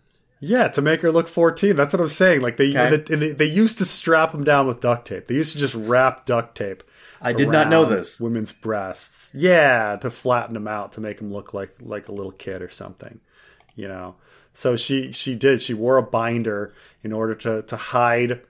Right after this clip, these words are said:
Speaker 1: her curves, to make her look more, uh, to more, to look, make her look more like a, a fourteen-year-old girl. You
Speaker 2: I
Speaker 1: know,
Speaker 2: was under the
Speaker 1: very common
Speaker 2: impression,
Speaker 1: thing.
Speaker 2: reading the article, that she did it because she just does not want to be feminine.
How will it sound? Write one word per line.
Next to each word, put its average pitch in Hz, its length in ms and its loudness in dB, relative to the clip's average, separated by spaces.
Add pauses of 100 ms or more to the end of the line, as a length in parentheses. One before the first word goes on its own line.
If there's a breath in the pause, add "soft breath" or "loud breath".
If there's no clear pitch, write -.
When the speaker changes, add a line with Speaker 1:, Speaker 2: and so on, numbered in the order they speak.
(120)
Speaker 1:
her 120 140 -4
curves, 113 720 -2
to - 120 -8
make 113 220 -4
her 117 120 -2
look 110 380 -6
more, 107 500 -6
uh, 107 380 -6 (300)
to - 120 -16
more, 117 440 -4
to 123 100 -8
look, 123 240 -4
make 131 160 -4
her 135 80 -4
look 131 220 -6
more 127 200 -4
like 127 360 -4
a, 127 160 -2
a 131 60 -4
fourteen-year-old 131 580 -8
girl. 98 320 -6 (300 loud breath)
You 107 100 -6
Speaker 2:
I 202 60 4
Speaker 1:
know, 247 80 6
Speaker 2:
was 269 100 0
under 240 120 6
the 139 100 8
Speaker 1:
very 151 120 6
common 165 140 6
Speaker 2:
impression, 135 320 2
Speaker 1:
thing. 104 80 -14
Speaker 2:
reading 135 260 -2
the 123 80 2
article, 135 320 2
that 110 160 2
she - 160 -2
did 113 240 0
it 131 140 0
because 104 640 0
she 117 260 -4
just 104 340 -8
does 107 280 -2
not 101 180 -2
want 101 240 -4
to 92 80 -10
be 92 300 -6
feminine. 127 600 -6